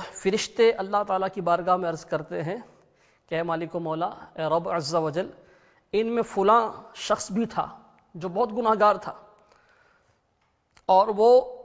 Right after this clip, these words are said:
ان ذکر کرنے والوں میں سے نہیں تھا، یعنی وہ ذکر کی نیت سے وہاں نہیں آیا تھا۔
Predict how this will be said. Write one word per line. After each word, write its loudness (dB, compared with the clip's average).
ان 2
ذکر 0
کرنے 0
والوں 2
میں 0
سے -2
نہیں 2
تھا، -2
یعنی -6
وہ -2
ذکر -6
کی -8
نیت -4
سے -6
وہاں -2
نہیں -2
آیا 0
تھا۔ -14